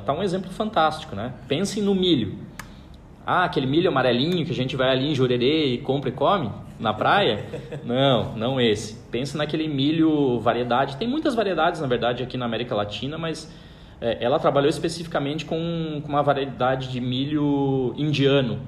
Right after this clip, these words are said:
Speaker 1: né? Então, é aquele milho, pense numa espiga, e tem cada um dos, dos gominhos ali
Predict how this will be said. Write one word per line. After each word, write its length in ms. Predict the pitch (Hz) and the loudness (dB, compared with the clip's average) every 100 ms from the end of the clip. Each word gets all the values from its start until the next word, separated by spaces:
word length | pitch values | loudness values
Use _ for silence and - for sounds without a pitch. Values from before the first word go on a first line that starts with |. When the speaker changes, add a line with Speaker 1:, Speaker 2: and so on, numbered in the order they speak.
| - - | -12 -10
Speaker 1:
né? 200 | 104 117 | -6 -4
Então, 260 | 117 127 | 0 0
é 80 | 135 | 2
aquele 240 | 139 160 147 | 0 -2 -2
milho, 480 | 135 147 175 190 - - - - - - - - | -2 0 0 -2 -6 -14 -16 -18 -20 -20 -20 -10
pense 260 | - 127 135 | -4 -4 -2
numa 180 | 131 117 | -2 -2
espiga, 580 | 110 - 139 180 202 240 254 | -4 -4 -4 2 2 0 -4
e 80 | |
tem 240 | - 156 165 | -6 -6 -2
cada 380 | 170 202 208 214 | 0 0 0 -2
um 180 | 208 | -2
dos, 220 | 208 202 170 | -2 -4 -4
dos 180 | 165 | -4
gominhos 560 | 156 139 143 180 185 135 | 0 0 0 -2 -2 0
ali 340 | 127 139 226 | 0 -2 -6